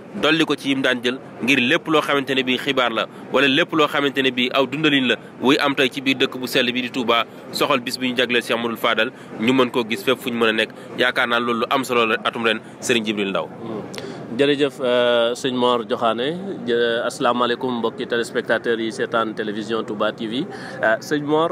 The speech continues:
Speaker 2: euh, lii nag, euh, image yi boo ko gisee rek xam ni dafay, dafay, dafay wax li tubaab naan des images parlantes. Waaye li muy wax mooy lan?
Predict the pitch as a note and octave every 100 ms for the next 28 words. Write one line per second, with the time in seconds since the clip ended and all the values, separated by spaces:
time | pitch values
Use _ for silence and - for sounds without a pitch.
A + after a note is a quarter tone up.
0 | D#3+ B2+ C3 B2+ B2+ C#3 D3 D3 D3 C3+
1 | C#3 D3+ D#3 D#3 C#3 C3 C3 D3 D3 C#3
2 | C3 C3+ A#2 - - - - C3 C3 C3
3 | B2+ C3 B2 B2 A#2+ A#2 B2 A#2+ A2+ A#2
4 | C3 A#2+ A#2 - G2 A2 B2 B2 A#2 A#2+
5 | A#2+ A#2 A2+ B2 A#2 A2 G#2 A#2+ A#2+ A2
6 | - - - - C3 C#3 C#3+ D#3 F3 E3+
7 | E3 D3 D3 C#3+ C#3+ C#3 C#3 C3+